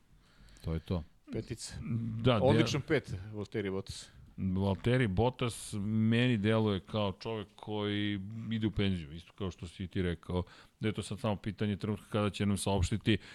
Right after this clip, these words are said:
Speaker 3: jer ne vidim šta može da ga pokrene više. Uopšte mi ne deluje kao da,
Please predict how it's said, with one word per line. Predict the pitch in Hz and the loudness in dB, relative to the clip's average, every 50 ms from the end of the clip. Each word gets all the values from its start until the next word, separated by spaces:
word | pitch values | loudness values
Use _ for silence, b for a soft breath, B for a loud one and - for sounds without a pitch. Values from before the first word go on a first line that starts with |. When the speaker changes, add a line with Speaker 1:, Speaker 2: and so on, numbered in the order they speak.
| B B B | B B B
Speaker 3:
jer | - 110 98 | 2 4 4
ne | 107 110 110 | 4 4 4
vidim | 120 120 120 110 | 4 4 4 4
šta | - - 120 | 2 2 2
može | 113 117 117 117 117 113 | 4 4 4 4 4 4
da | 120 | 2
ga | 117 117 | 2 0
pokrene | - - - 113 - - - 123 107 95 | -2 -2 -4 -4 -4 -2 -2 -2 -2 -2
više. | 85 82 82 - - - 87 | -4 -6 -8 -10 -10 -10 -10
Uopšte | 92 104 98 95 - - 113 | -8 -6 -6 -8 -6 -6 -4
mi | 113 113 | -2 -2
ne | 113 113 113 | 0 2 4
deluje | 120 120 117 101 | 4 4 4 4
kao | - - 120 117 117 | 4 6 6 6 6
da, | 113 110 | 6 4